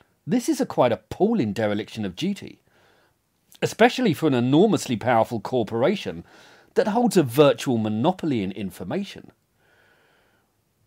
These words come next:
The implications of this bullying style are frankly horrifying, and this approach is apparent in numerous ways. If you search for problematic parts of Islam,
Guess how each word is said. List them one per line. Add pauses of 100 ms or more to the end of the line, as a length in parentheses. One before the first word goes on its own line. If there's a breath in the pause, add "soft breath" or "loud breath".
(640)
The
implications
of
this
bullying
style
are
frankly
horrifying, (1200 soft breath)
and
this
approach
is
apparent
in
numerous
ways. (1800)
If
you
search
for
problematic
parts
of
Islam,